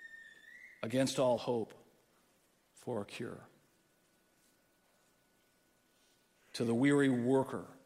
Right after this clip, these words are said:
and everybody else. He will wipe away every tear from their eyes,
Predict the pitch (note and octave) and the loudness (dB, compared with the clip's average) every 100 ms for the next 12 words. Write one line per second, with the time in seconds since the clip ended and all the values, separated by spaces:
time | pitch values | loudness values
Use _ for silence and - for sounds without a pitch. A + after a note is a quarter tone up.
0 | _ _ _ _ _ _ _ _ _ _ | _ _ _ _ _ _ _ _ _ _
1 | _ _ _ _ _ _ _ _ _ _ | _ _ _ _ _ _ _ _ _ _
2 | _ _ _ _ _ _ _ - A#2+ G#2+ | _ _ _ _ _ _ _ -14 -6 -4
3 | A2+ B2+ D3 C3+ B2 A2 G2 - - - | -2 0 0 0 -2 -4 -6 -8 -10 -10
4 | - - _ _ _ _ _ _ _ _ | -14 -18 _ _ _ _ _ _ _ _
5 | _ _ _ _ _ _ _ _ _ _ | _ _ _ _ _ _ _ _ _ _
6 | _ _ _ _ _ _ _ _ _ _ | _ _ _ _ _ _ _ _ _ _
7 | _ _ _ _ _ _ - C3 A#2 A2+ | _ _ _ _ _ _ -2 0 2 2
8 | A#2+ C3 C3+ C3 B2+ B2+ C3+ - D3 C3+ | 2 2 0 2 2 0 0 -2 -2 -2
9 | C3 C3 B2 A#2+ A2 G#2 F#2+ - - - | -2 -4 -2 -2 -2 -4 -8 -10 -10 -10